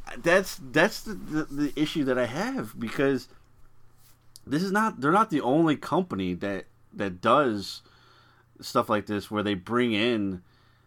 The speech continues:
uh, household names. You see it in independent wrestling all the time. Independent wrestling, they'll, you'll, you'll highlight, you'll bring back, you know, like with P C W Ultra, they brought back Rob Van Dam, who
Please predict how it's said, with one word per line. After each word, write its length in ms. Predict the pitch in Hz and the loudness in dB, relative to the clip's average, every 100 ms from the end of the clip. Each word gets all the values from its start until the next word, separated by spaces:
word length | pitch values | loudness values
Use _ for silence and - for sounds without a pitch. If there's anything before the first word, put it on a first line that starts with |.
| _ _ - | _ _ -14
uh, 240 | 80 80 71 | -8 -8 -4
household 560 | - 113 113 120 110 | 2 2 2 0 0
names. 340 | 104 151 90 - | 0 -2 -4 -8
You 140 | 101 | -8
see 140 | - | -2
it 60 | 127 | -2
in 40 | 110 | 0
independent 420 | 107 95 117 82 | -2 -2 -4 -2
wrestling 340 | 95 - 98 | -4 -4 -6
all 100 | 85 | -6
the 80 | 82 | -8
time. 400 | - 123 120 69 - _ _ - _ _ - | -4 -4 -4 -8 -18 _ _ -20 _ _ -6
Independent 460 | 107 131 131 135 110 | 0 0 2 0 2
wrestling, 600 | 110 - 104 98 95 90 | 0 -2 -4 -2 -2 -2
they'll, 320 | 98 101 92 | -2 0 -2
you'll, 220 | 101 104 | -4 -4
you'll 180 | 90 107 | -2 -4
highlight, 640 | 98 113 120 110 95 87 - - - - - | 0 0 2 2 0 -4 -14 -20 -20 -20 -4
you'll 160 | 123 | -2
bring 260 | 104 131 120 | 2 2 2
back, 340 | 110 123 110 | 4 2 2
you 100 | 120 | -2
know, 140 | 101 95 | -2 0
like 180 | 101 90 | 0 -2
with 260 | 107 101 - - | -4 -6 -10 -16
P 140 | - 117 | -10 -6
C 100 | 117 | -2
W 260 | 110 101 | -2 0
Ultra, 460 | 101 185 - 76 69 | 0 0 -4 -8 -8
they 100 | - | -6
brought 300 | 95 110 107 | -2 0 0
back 200 | 104 104 | 2 2
Rob 260 | 101 98 95 | 2 2 2
Van 180 | 95 92 | 0 0
Dam, 300 | 139 151 123 | 0 0 0
who 280 | 127 120 | 2 2